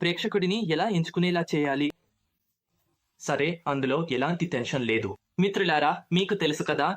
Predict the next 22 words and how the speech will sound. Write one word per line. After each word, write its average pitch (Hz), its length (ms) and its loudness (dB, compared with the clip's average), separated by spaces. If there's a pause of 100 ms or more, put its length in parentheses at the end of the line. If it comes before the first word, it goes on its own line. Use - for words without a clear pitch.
దీని 202 240 0
కింద 190 240 0
నాలుగు 170 520 0
ఏకేలు 156 340 0
ఉన్నాయి. 147 480 -2 (200)
ప్రేక్షకుడికి 214 560 0
మాత్రం 175 440 0
దీని 208 160 2
కింద 185 220 0
నాలుగు 170 560 0
ఏకేలు 185 380 0
ఉన్నాయన్న 160 480 2
విషయం 156 360 -2
తెలియదు. 151 480 -2 (140)
మీకు 233 260 -2
తెలుసు, 185 480 0
నాలుగు 180 360 2
కార్డులు 156 420 0
ఉన్న 156 200 0
గడ్డను 151 520 -2
ఇక్కడ 170 200 0
పెట్టాలి, 156 500 -2